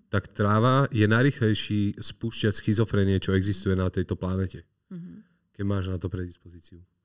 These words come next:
Speaker 2: OK.
Speaker 1: <clears throat> Že to je akože nebezpečné, ale ono to je väčšinou, že od nejakých devätnástich do tridsiatich rokov.
Speaker 2: Mhm.
Speaker 1: Poznám človeka, čo mu norma je, že spustila ťažkú schizu.
Speaker 2: Mhm.
Speaker 1: Hej. A dodnes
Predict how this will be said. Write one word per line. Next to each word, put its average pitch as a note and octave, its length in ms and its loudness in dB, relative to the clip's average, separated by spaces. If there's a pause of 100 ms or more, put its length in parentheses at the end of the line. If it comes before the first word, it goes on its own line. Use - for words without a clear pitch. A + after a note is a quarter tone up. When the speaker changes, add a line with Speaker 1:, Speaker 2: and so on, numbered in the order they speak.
(140)
Speaker 2:
OK. G#3 380 -12 (340)
Speaker 1:
<clears throat> B2 220 4
Že G2+ 100 0
to G2 100 -2
je A2 80 4
akože A2+ 240 2
nebezpečné, G#2 540 2
ale G2+ 220 4
ono A#2 180 4
to A#2 140 0
je A2 40 0
väčšinou, A#2 300 2
že A2 140 0
od A2 80 4
nejakých A2 260 -2
devätnástich G#2 460 0
do F#2 100 -2
tridsiatich F2+ 420 -6
rokov. E2+ 360 -6 (340)
Speaker 2:
Mhm. D#3 380 -18 (560)
Speaker 1:
Poznám A#2+ 340 0
človeka, G2+ 340 -2
čo G2+ 140 -4
mu G2+ 120 -2
norma G2 340 0
je, F2+ 120 0
že F#2 100 -2
spustila - 460 -6
ťažkú F2 280 -4
schizu. E2+ 440 -10
Speaker 2:
Mhm. - 200 -20 (580)
Speaker 1:
Hej. F2 160 -4 (760)
A F2 320 -6 (320)
dodnes F#2+ 460 -6